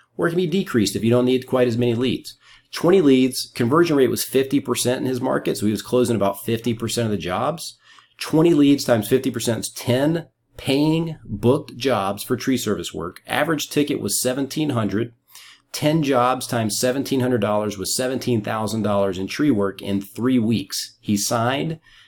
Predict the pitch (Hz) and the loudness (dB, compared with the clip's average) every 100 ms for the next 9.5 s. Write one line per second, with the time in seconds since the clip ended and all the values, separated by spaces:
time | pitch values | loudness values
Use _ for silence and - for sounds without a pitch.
0 | _ - 101 120 117 117 117 107 104 117 | _ -4 -2 0 2 0 0 -2 2 2
1 | 117 107 110 104 101 101 113 107 117 113 | 2 0 -2 -2 -4 -2 0 0 0 -2
2 | 101 98 98 - 110 104 85 65 55 _ | -2 -4 -4 -6 -2 -2 -2 -8 -10 _
3 | _ _ - - 113 104 107 123 139 127 | _ _ -8 0 2 2 0 0 2 0
4 | 120 110 107 101 - _ - 127 139 143 | 0 0 0 0 -4 _ -2 0 2 2
5 | 143 135 131 120 - - 120 175 226 208 | 0 0 2 0 -2 -2 0 0 -2 -6
6 | _ _ - - _ _ _ - 107 101 | _ _ -20 -20 _ _ _ -4 -2 0
7 | 135 131 131 131 120 120 113 120 107 104 | 0 0 0 0 0 0 0 0 0 -2
8 | 98 95 92 92 - 80 - 110 117 - | -2 -2 -4 -6 -4 -4 -6 -8 -8 -2
9 | 135 131 - 131 | 0 0 -2 -2